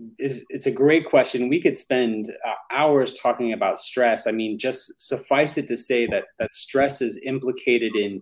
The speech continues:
in every bad, <laughs> in every bad medical and psychological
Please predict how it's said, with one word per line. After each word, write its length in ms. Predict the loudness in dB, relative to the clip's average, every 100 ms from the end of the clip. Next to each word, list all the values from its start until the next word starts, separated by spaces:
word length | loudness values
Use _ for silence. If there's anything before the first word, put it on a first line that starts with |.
| -8
in 220 | -10 -8 -6
every 340 | -6 -2 -2
bad, 520 | 0 -2 -2 -4 -6 -16 _
<laughs> 180 | _ 0 0 -2 -14 -20 -14 -2
in 140 | -2 0
every 300 | 2 4 4
bad 340 | 4 2 2
medical 480 | 2 0 0 0 0
and 180 | 0 -2
psychological 720 | 0 0 0 -2 -2 -4 -8